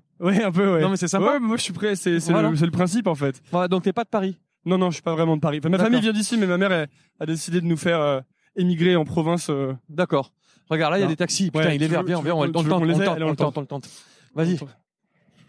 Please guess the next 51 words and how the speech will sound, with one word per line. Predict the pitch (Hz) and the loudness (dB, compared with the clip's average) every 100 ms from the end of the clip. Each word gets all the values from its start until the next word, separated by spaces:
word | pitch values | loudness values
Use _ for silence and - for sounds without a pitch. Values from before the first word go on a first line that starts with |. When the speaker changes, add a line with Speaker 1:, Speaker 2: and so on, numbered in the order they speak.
| _ _ _ _ _ _ _ _ _ _ _ _ _ _ - | _ _ _ _ _ _ _ _ _ _ _ _ _ _ -2
Speaker 2:
On | 185 | 0
lui | 208 | 2
fait | 220 | 0
des | 214 | 0
gestes | 190 254 240 | 0 0 -2
et | |
tout. | 214 277 - - | -2 -4 -4 0
Speaker 1:
Mais | |
Speaker 2:
Il | 202 | 2
est | 226 | 4
Speaker 1:
non. | |
Speaker 2:
vert, | 254 220 208 | 2 0 -2
il | 208 | 0
est | |
vert, | 220 240 | 0 0
ça | - | -2
veut | 175 | -4
dire | 185 | -4
quoi ? | - 196 | -4 -4
Mais | 220 | -2
non, | |
il | 220 | -2
y | |
a | |
quelqu'un. | 196 202 185 | -2 -4 -6
Speaker 1:
Ah, | |
il | 190 | -4
Speaker 2:
Ah, | 180 | -2
Speaker 1:
est | 220 | 0
Speaker 2:
il | |
est | 214 | 2
rouge, | 190 165 | 4 4
Speaker 1:
rouge. | |
Speaker 2:
ça, | 151 | 2
il | 175 | 0
est | 165 | -2
rouge. | 147 127 _ | -4 -8 _
Speaker 1:
Ouais. | 151 143 _ _ | -14 -14 _ _
Speaker 2:
Putain, | 170 185 | -8 -4
il | 165 | -4
était | 160 165 | -2 0
vert, | 185 | 0
il | 175 | 0
est | 151 | -2
rouge. | 127 127 | -4 -8
On | |
s'est | 139 | -6
fait | 151 | -2
gruger. | 143 135 117 196 | -2 -2 -4 -4
Speaker 1:
Ouais. | 143 135 _ _ _ _ _ | -6 -6 _ _ _ _ _
Speaker 2:
Bon, | 156 | -4